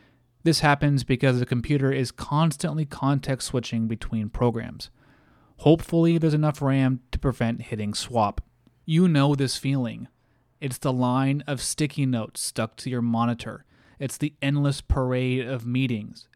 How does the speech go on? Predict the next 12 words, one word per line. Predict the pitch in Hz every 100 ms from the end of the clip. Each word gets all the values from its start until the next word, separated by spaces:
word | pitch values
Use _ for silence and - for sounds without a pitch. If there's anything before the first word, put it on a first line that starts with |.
| _
It's | - 147 -
the | 147
status | 131 - 151 170 147
report | 131 - 120
you're | 123 131
writing | 123 123 127 120 123
in | 135 139
between | 135 127 - 127 123 110
builds. | 123 123 107 - - _ _ _
It's | - 131 151
your | 143
ten | - 160 160